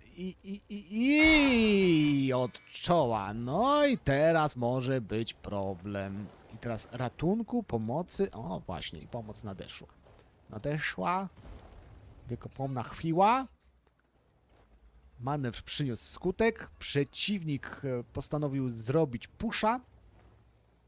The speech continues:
i zginąć z honorem. Ale gdyby ten drugi czołg, kto tam, kto tam został? No kto tam został? Ten Bizonte, gdyby się ruszył wcześniej razem, no to może by coś tam jeszcze pograli, bo tam parę naszych ogrysków.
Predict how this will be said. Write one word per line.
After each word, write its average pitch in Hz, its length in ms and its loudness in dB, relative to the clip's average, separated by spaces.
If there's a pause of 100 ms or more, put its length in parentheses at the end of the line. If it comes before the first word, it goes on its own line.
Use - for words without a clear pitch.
(220)
i 139 100 -8
zginąć 135 340 -2
z - 60 -10
honorem. 247 640 2 (1900)
Ale - 120 -12
gdyby 151 300 -2
ten 151 580 -4
drugi 139 440 -2
czołg, - 440 -4
kto - 220 -14
tam, 90 220 -12 (140)
kto - 140 -18
tam 98 160 -12
został? 90 320 -14 (360)
No 131 100 -10
kto - 420 -4
tam 143 220 -4
został? 107 360 -10 (1700)
Ten 123 160 -4
Bizonte, 113 640 -4
gdyby 107 260 -8
się 127 140 -4
ruszył 127 260 -4
wcześniej 123 480 -6
razem, 110 1080 -10
no 175 100 -10
to 175 160 -8
może 165 320 -6
by 165 120 -8
coś 156 220 -6
tam 160 180 -6
jeszcze 156 220 -6
pograli, 160 520 -2
bo 131 120 -6
tam 123 160 -6
parę 127 260 -2
naszych 123 340 -6
ogrysków. 107 520 -10